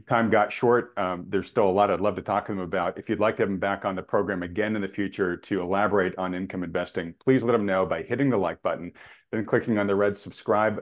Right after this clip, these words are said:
button below, as well as that little bell icon right next to it. Um, just a reminder that the, um, uh, Thoughtful Money Spring Conference is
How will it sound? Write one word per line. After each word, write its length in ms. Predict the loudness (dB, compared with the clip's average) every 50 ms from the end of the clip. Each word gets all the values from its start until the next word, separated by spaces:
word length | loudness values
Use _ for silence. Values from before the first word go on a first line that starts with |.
| -6 -2
button 260 | -2 0 0 0 -2
below, 360 | -2 -2 0 0 -2 -2 -4 -8 -16 -20 _ _ _ _
as 40 | -4
well 120 | -2 0
as 60 | 2
that 160 | 4 4 4
little 320 | 4 4 4 4 2 0 -6 -18 _ _
bell 260 | -2 0 2 2 2 2
icon 400 | 0 -2 -2 -4 -4 -4 -4 -2
right 220 | -2 -4 -4 -4
next 220 | -6 -8 -8 -6
to 120 | -6 -6 -6
it. 140 | -6 -6 -10 _ _ _ _ _ _ _ 4
Um, 320 | 6 6 6 6 4 2
just 200 | 0 0 2 4
a 40 | 4
reminder 440 | 6 6 6 4 4 4 4 4 4
that 180 | 4 2 2 2
the, 340 | 0 0 0 0 -4 -4 -4
um, 400 | -4 -4 -4 -6 -8 -10 -14 -16 _ _ _ _ _ _ _ _ _ _ _ _ _ _ -4
uh, 360 | -2 0 0 0 0 -2 -2
Thoughtful 400 | 0 0 0 2 2 2 2 2
Money 360 | 4 4 2 2 0 0 -2 -4
Spring 340 | -8 -6 -2 -2 0 -2 -2
Conference 560 | 0 0 0 0 2 0 -2 -2 -2 -6 -10
is 380 | -8 -6 -6 -6 -6 -10 -16